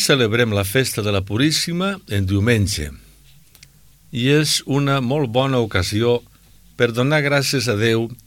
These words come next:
per la generositat que ha demostrat amb Maria i en ella amb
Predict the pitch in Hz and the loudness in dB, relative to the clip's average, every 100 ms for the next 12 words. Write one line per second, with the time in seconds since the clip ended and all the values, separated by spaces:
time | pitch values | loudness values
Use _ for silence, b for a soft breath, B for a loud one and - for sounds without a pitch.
0 | - _ _ - - 123 123 120 123 127 | -20 _ _ -20 -6 0 2 2 2 2
1 | 131 127 135 143 165 156 160 151 147 123 | 2 0 0 0 0 0 -2 -2 -2 -4
2 | 107 131 123 120 110 104 101 95 78 69 | -4 -2 0 0 0 0 2 0 0 -6
3 | - - 101 101 139 143 101 139 - - | -12 -6 -2 0 0 0 0 -2 -6 -18
4 | b b b b - 95 95 | b b b b -8 -4 -4